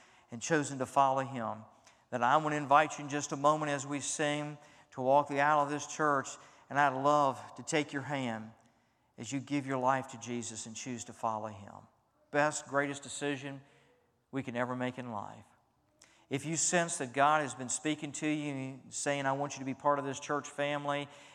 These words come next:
and join with these folks here as they serve the Lord," then I invite you to come and join our fellowship here. If the Lord is speaking to you about rededicating or recommitting your life or a call into ministry,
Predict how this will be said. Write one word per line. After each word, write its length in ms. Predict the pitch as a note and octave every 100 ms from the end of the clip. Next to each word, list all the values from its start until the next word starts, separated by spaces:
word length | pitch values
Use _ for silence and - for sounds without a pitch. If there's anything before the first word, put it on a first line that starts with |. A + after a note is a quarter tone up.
| -
and 160 | A#2+ A2
join 500 | C3 C#3+ D3 C#3+ C3+ - -
with 100 | C#3
these 240 | D3 C#3+
folks 320 | - C#3+ C#3
here 200 | - D3
as 100 | C3+
they 140 | C3 C3
serve 320 | - C#3+ C3+
the 60 | C3
Lord," 360 | C3 C#3+ C#3+
then 140 | C3 A#2+
I 140 | C3+
invite 340 | C3+ C3 C3+ -
you 60 |
to 80 | A#2+
come 480 | - D3 C3 A#2 G#2 - - - _ _ -
and 100 | A2
join 220 | B2+ C3
our 100 | A#2+
fellowship 640 | - A#2+ A2+ A2 A2+ A#2
here. 280 | - - - - _ _ _ _ _ - _ -
If 120 | C3+
the 80 | C#3+
Lord 280 | D3 D3+
is 140 | D3+ D3
speaking 400 | - D#3+ D#3 C#3
to 140 | D#3
you 160 | D3+ D3
about 260 | C#3+ C#3
rededicating 640 | C3 C#3 C#3+ C#3+ C#3+ C#3+ C#3+
or 60 | C#3
recommitting 520 | C#3+ C#3 C#3 C#3 C3+
your 140 | B2
life 600 | A2+ B2 C#3 D3+ D3+ C#3
or 160 | A#2+ A2
a 40 |
call 480 | G#2+ - C#3 C#3 C3+
into 220 | C3 A#2
ministry, 680 | A#2 C3+ D3 D3 - D3+ D3